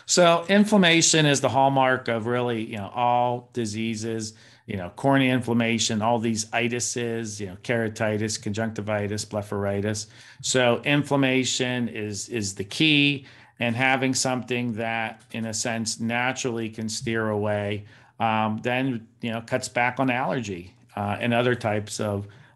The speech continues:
of, uh, unwanted inflammations or allergic reactions, uh, which, which makes it nice. So it's just different, uh, outcomes of tissue injury.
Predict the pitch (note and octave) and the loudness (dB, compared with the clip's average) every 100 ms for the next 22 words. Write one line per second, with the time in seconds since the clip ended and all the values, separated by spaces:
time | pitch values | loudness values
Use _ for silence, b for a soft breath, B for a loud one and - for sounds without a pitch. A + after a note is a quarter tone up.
0 | - A2 G#2+ G#2+ G2+ G2+ - G#2 - B2 | -2 0 2 0 -2 -6 -6 -6 0 0
1 | A#2+ A#2 A#2 A2+ G#2+ G#2+ G#2 G#2+ G2+ G2+ | 2 2 0 -2 -2 -2 -2 -4 -4 -4
2 | - G2+ G2+ G#2 G#2+ G#2 G2+ G2+ G2+ G2 | -6 -4 -6 -4 -4 -2 -2 -4 -6 -6
3 | F#2 G2 G#2 G#2 F#2+ F2+ F2+ B B B | -4 -2 -4 -4 -6 -6 -10 B B B
4 | - G2+ F#2 G#2 - A2 G#2 - G2+ F#2 | 0 2 2 0 -2 -4 -4 -4 -4 -4
5 | - F#2 G2+ G2 F2+ F#2 - - _ _ | -6 -6 -4 -6 -6 -8 -10 -12 _ _
6 | _ _ _ _ _ _ _ - - - | _ _ _ _ _ _ _ -20 -6 2
7 | C#3+ C#3+ C#3+ - F3+ F3+ - - b b | 6 6 4 4 4 4 0 -10 b b
8 | _ A2+ A2 D3 D#3+ E3 E3 E3 C#3 C3 | _ -8 0 2 4 4 2 2 0 2
9 | C#3 C3+ C3+ C3+ C3 A2+ G2+ - C3 - | 2 0 0 0 0 -4 -4 -4 -2 -2
10 | B2 A2+ A#2+ B2+ C3 A2 G2+ F2+ | -4 -4 -6 -6 -4 -6 -8 -10